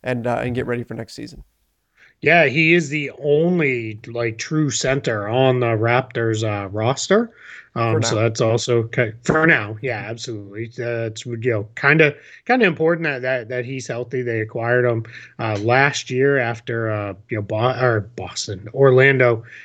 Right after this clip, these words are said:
Speaker 2: Uh, my, my brain is mush, man. Like, I'm,
Speaker 1: <laughs>
Speaker 2: I, I need, I need a
Speaker 1: What
Speaker 2: nap,
Speaker 1: day is it
Speaker 2: Matt.
Speaker 1: today, Keith?
Speaker 2: <laughs> Today is Thursday.
Speaker 1: There you go. <laughs> It's almost Friday.
Speaker 2: <laughs> It's a, it's not, not second Friday, and tomorrow won't be third Friday of the week.
Speaker 1: Keith,
Speaker 2: Um,
Speaker 1: Keith
Speaker 2: God,
Speaker 1: thought
Speaker 2: so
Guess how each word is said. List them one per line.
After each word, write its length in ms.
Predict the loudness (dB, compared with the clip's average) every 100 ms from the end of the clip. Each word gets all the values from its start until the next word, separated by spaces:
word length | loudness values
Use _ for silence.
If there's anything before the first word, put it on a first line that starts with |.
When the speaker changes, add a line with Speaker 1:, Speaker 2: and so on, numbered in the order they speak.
| -14
Speaker 2:
Uh, 120 | -8 -2
my, 300 | 2 2 0 -2
my 220 | 0 0 -4 _
brain 240 | -16 -16 -16
is 220 | -20 -20 -20
mush, 380 | -18 -16 -10 -6
man. 340 | -6 -6 -6 -2
Like, 140 | -2
I'm, 180 | -2 -6 -10
Speaker 1:
<laughs> 140 | -16
Speaker 2:
I, 160 | -14 -10 -2
I 40 |
need, 240 | 2 2 2
I 120 | 2
need 240 | 4 2 4
a 40 |
Speaker 1:
What 140 | 4 4
Speaker 2:
nap, 80 |
Speaker 1:
day 180 | 2 2
is 120 | 0
it 100 | -2
Speaker 2:
Matt. 80 | 0
Speaker 1:
today, 260 | 2 2 2
Keith? 280 | 0 -2 -2 -4 -4
Speaker 2:
<laughs> 220 | -4 -12 0
Today 280 | 4 6 4
is 180 | 0
Thursday. 440 | 0 2 0 0 0
Speaker 1:
There 160 | 2 2
you 80 |
go. 200 | 2 0 2 -2
<laughs> 120 | -2
It's 160 | 2
almost 400 | 2 4 2 2
Friday. 460 | 4 4 4 0 -2 _
Speaker 2:
<laughs> 40 | -20 -16
It's 160 | -8 2
a, 120 | 2
it's 220 | 2 0
not, 240 | -2 -2 -2
not 240 | -2 -4
second 420 | -6 -4 -2 -4
Friday, 400 | -4 -4 0 2
and 160 | 2 0
tomorrow 380 | -2 -2 0 -2
won't 160 | -4
be 140 | -4 -6 _
third 260 | 0 2 0
Friday 460 | -4 -10 -8 -6 -6
of 160 | -6
the 60 | -10
week. 380 | -8 -8 -10 -12 -14 0
Speaker 1:
Keith, 160 | 4
Speaker 2:
Um, 220 | 4 4 2
Speaker 1:
Keith 160 | 0
Speaker 2:
God, 60 | 4
Speaker 1:
thought 120 |
Speaker 2:
so 60 | 4